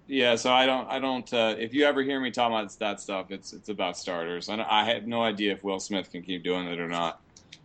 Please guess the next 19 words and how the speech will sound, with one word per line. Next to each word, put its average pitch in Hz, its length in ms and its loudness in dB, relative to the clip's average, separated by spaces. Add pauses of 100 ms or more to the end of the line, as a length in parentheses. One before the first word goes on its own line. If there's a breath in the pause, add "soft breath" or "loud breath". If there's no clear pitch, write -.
(200)
Um, 87 580 2 (420)
I 120 100 2
do 175 180 2
talk 160 280 6
about, 131 240 4
sometimes 131 360 0
about 110 200 0
platoon 160 340 -8
splits 113 300 -4
on 107 100 -4
relievers 104 500 -2
if - 60 -20
they 98 140 -2
just 101 240 -4
have 101 160 -2
a - 20 -10
fastball 92 460 -2
and 87 100 -8
slider. 82 520 -2